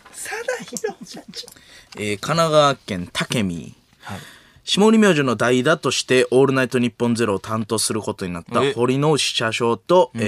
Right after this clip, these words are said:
Speaker 2: ー、小林社長のやりとり。
Speaker 1: おもろい二人やん。
Speaker 2: この年になるとね、
Speaker 1: うん。
Speaker 2: 非常に
Speaker 1: <laughs>
Speaker 2: トイレが近いんですよ。
Speaker 1: 堀之内社長や。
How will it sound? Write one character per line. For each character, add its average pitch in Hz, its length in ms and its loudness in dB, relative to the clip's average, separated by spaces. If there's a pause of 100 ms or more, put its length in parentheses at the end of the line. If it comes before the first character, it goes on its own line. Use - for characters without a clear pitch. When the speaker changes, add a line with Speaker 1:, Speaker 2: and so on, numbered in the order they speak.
Speaker 2:
ー、 95 40 -6
小 - 140 -6
林 120 180 2
社 117 140 -4
長 123 220 -4
の 175 100 -2
や 101 160 -6
り 98 80 -8
と 90 100 -10
り。 - 120 -16 (180)
Speaker 1:
お 104 40 -10
も 101 140 -6
ろ 101 120 -6
い - 20 -10
二 - 240 -8
人 110 120 -6
や 135 80 -14
ん。 82 100 -20 (2250)
Speaker 2:
こ - 200 -10
の 139 120 -6
年 180 320 2
に 113 100 4
な 85 80 -6
る - 80 -6
と 120 140 -2
ね、 113 160 -8 (340)
Speaker 1:
う 135 60 -10
ん。 117 80 -12 (440)
Speaker 2:
非 - 320 2
常 220 200 4
に 113 720 2 (680)
Speaker 1:
<laughs> 311 800 -10
Speaker 2:
ト 165 100 0
イ 196 80 2
レ 214 80 2
が 214 120 0
近 - 180 0
い 233 60 8
ん 214 40 8
で 190 60 6
す - 140 0
よ。 92 100 0
Speaker 1:
堀 104 300 -10
之 104 120 -6
内 92 80 -12
社 92 140 -16
長 - 140 -20
や。 - 60 -20